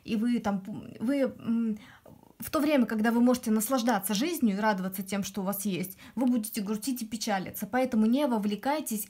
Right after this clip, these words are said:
эмоционально в провокации других людей. Вот основной посыл вам.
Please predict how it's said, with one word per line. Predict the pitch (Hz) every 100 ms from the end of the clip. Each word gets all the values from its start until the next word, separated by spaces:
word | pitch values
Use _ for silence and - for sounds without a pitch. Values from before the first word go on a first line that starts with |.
| -
эмоционально | 247 220 214 - 214 214 254 302 220
в | 190
провокации | 214 208 196 226 247 - 202
других | 180 185 196 226 -
людей. | 196 196 185 190 185 117 - _ - - -
Вот | 220 220 208
основной | 185 202 196 233 269
посыл | 262 202 196 220 190 -
вам. | 196 208 180 -